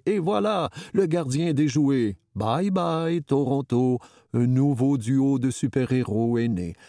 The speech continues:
Batman Suzuki et Robin Caulfield. Depuis, ils ne se quittent plus. On les voit partout sur les réseaux sociaux et pour une fois, ce n'est pas faux.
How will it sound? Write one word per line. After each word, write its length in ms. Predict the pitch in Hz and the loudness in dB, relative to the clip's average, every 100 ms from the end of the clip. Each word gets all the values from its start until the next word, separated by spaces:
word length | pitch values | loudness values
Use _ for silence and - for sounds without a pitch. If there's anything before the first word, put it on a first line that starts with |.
| - | -4
Batman 640 | 120 120 120 117 120 117 | -2 -2 -2 0 0 0
Suzuki 840 | - - 123 123 117 - 117 123 - - | -4 -4 -2 -2 -2 -2 -2 -2 -4 -6
et 300 | 117 120 - - | -2 -2 -6 -10
Robin 540 | 98 110 120 110 107 - | -6 -2 0 0 -2 -4
Caulfield. 720 | 104 98 - - - _ - _ _ _ _ _ _ _ _ - | -6 -6 -8 -16 -20 _ -20 _ _ _ _ _ _ _ _ -4
Depuis, 400 | 135 - 202 - _ | -2 0 -2 -4 _
ils 140 | 170 175 | -4 -2
ne 100 | 170 | -2
se 140 | 151 | -2
quittent 240 | 131 117 - | -2 -4 -6
plus. 260 | - - - _ _ _ 123 | -12 -12 -12 _ _ _ 0
On 80 | |
les 120 | 135 156 | 2 2
voit 200 | 165 156 | 0 -2
partout 420 | 151 - 175 185 | -4 -4 -4 -4
sur 240 | - 143 | -2 0
les 140 | 131 135 | 0 0
réseaux 360 | 131 120 127 | 0 0 -2
sociaux 540 | 117 113 - - 107 113 | -2 -4 -4 -4 -2 -2
et 80 | |
pour 200 | 139 147 | -2 -2
une 120 | 151 143 | 0 -2
fois, 340 | - 165 185 | -4 -4 -4
ce 200 | - - | -6 -4
n'est 180 | 170 156 | -2 -2
pas 140 | - | -4
faux. 300 | - - - | -6 -10 -14